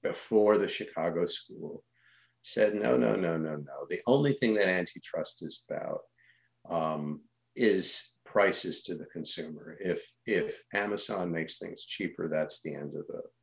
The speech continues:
the story." Um, and that idea that the only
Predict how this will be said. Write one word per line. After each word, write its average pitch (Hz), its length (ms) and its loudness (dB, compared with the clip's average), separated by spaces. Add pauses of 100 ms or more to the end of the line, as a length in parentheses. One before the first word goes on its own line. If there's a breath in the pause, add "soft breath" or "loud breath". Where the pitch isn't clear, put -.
(180)
the - 60 -14
story." - 520 -10 (840 soft breath)
Um, 80 480 2 (500)
and 95 280 0
that 139 340 6
idea 104 600 4
that 90 260 2 (140)
the 98 200 -4
only 117 480 4